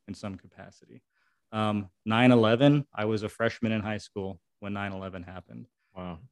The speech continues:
Speaker 1: I was in a public, it was morning, I was in a public safety class, uh, ironically. <laughs> I was in a public <laughs> safety class, and,
Speaker 2: Multiple
Speaker 1: uh,
Speaker 2: paradox.
Speaker 1: yeah. And, uh, I remember, uh, it, it was strange. It,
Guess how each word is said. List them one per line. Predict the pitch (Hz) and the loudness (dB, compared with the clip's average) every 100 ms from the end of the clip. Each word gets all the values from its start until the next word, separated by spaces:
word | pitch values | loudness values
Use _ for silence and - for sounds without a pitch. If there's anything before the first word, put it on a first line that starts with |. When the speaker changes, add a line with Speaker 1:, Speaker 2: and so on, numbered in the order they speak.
| 107 | -10
Speaker 1:
I | |
was | 104 | -6
in | 107 | -6
a | 101 | -4
public, | 113 113 117 113 - | 0 4 4 2 -2
it | |
was | 113 104 | -6 0
morning, | 113 131 135 135 131 131 117 | 6 8 8 8 6 2 -4
I | |
was | 110 107 | -6 -4
in | 104 | -6
a | 95 | -2
public | 120 117 117 - | 0 4 2 2
safety | 117 110 - 107 | 0 -2 -2 -6
class, | - 110 107 107 - - - _ _ _ - | -2 -2 0 -2 -6 -16 -18 _ _ _ -12
uh, | 101 98 98 107 | -8 -6 -8 -12
ironically. | 98 98 98 98 113 117 - _ _ | -12 -8 -10 -6 -4 -4 -6 _ _
<laughs> | _ - - | _ -18 -2
I | 196 | -2
was | - | 2
in | - | 2
a | |
public | - - 151 - - | 8 10 10 4 6
<laughs> | 220 | 8
safety | 220 226 170 - | 8 4 2 4
class, | 143 135 151 - - _ _ _ - | 6 8 8 4 -10 _ _ _ 0
and, | 123 120 110 | 2 4 4
Speaker 2:
Multiple | 117 113 110 | 4 2 0
Speaker 1:
uh, | 117 131 | -4 0
Speaker 2:
paradox. | 120 95 92 - - _ _ - | 0 2 -2 -6 -16 _ _ 2
Speaker 1:
yeah. | 131 123 98 _ _ _ | 6 6 2 _ _ _
And, | 120 117 110 101 110 | -6 -4 -4 -2 0
uh, | 107 104 - | 0 -2 2
I | 131 | 4
remember, | 147 202 156 95 - - | 6 6 4 0 -6 -6
uh, | 110 107 110 | -2 -2 -2
it, | 120 120 | -4 0
it | 127 | 4
was | 127 - | 4 2
strange. | - 151 156 107 | -2 0 2 0
It, | 107 113 | 0 -4